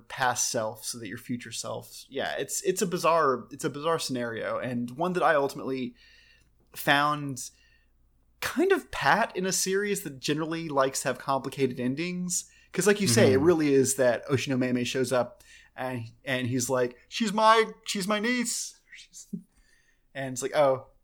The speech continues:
Speaker 1: okay." The darkness is like, "Sure, okay, that's all I needed to hear." Um,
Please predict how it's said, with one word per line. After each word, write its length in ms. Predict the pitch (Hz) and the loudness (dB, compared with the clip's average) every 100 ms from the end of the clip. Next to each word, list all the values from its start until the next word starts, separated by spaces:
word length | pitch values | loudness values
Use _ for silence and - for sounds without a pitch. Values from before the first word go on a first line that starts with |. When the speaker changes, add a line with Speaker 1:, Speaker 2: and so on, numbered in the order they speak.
| _ | _
Speaker 1:
okay." 520 | 156 156 123 117 120 - _ | -2 2 2 2 -2 -12 _
The 60 | 208 | 2
darkness 300 | 151 139 139 | 2 2 -4
is 140 | 131 | -2
like, 140 | 131 127 | -4 -4
"Sure, 340 | - 120 117 | -6 -6 -6
okay, 200 | 120 117 | -10 -10
that's 180 | 117 120 | -8 -6
all 80 | 123 | -6
I 60 | 123 | -4
needed 180 | 123 123 | -8 -10
to 60 | |
hear." 360 | 120 117 113 - _ _ _ _ _ _ _ | -8 -8 -8 -12 _ _ _ _ _ _ _
Um, 520 | 139 123 113 117 120 | -18 -12 -12 -12 -14